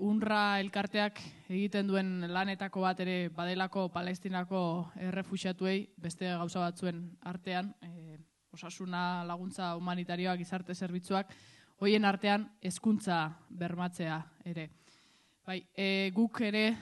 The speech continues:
sobera badakigu hezkuntza ze importantea den, gaur egunera begira, etorkizunera begira, inkluso iraganera begira, eta geuk ere geuretik hori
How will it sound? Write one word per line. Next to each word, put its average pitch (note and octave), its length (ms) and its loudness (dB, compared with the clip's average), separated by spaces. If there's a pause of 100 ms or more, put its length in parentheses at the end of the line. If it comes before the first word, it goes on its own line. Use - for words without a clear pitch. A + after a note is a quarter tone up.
sobera G3 400 0
badakigu F#3+ 460 2
hezkuntza F3+ 760 -2
ze F#3+ 220 -6
importantea F3+ 640 -2
den, G#3 320 2 (240)
gaur F3+ 240 0
egunera E3+ 360 -2
begira, F#3 360 0
etorkizunera F3+ 760 -6
begira, F#3+ 440 -2 (100)
inkluso F3 640 0 (580)
iraganera F#3+ 540 4
begira, G3 420 4
eta E3+ 480 -2
geuk F#3+ 320 0
ere G3 160 2
geuretik F#3 560 0 (400)
hori F3+ 480 -2